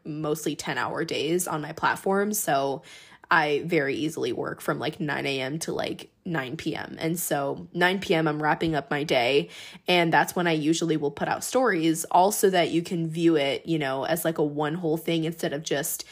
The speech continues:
you know, bits and pieces here and there. So I was doing that and I was half asleep 'cause I just woke up from a nap that I took earlier today 'cause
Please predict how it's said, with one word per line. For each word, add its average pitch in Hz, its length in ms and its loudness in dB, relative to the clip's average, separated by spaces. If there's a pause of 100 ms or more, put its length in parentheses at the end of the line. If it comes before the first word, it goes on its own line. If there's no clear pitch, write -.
(260)
you 170 100 0
know, 127 240 -2
bits 180 320 -2
and 165 100 -2
pieces 160 340 -2
here 151 140 0
and 139 140 -6
there. 196 240 -8 (320)
So 202 580 4
I 185 160 4
was 240 140 0
doing 220 280 4
that 151 300 4
and 175 140 2
I 156 80 4
was 151 160 2
half 190 240 0
asleep 170 340 0
'cause 180 140 -2
I 170 80 2
just 165 340 -2
woke 196 160 0
up 160 160 2
from 165 160 0
a 151 60 0
nap 147 240 -4
that 156 100 0
I 139 80 0
took - 380 -6
earlier 160 320 2
today 135 300 -4
'cause - 420 -6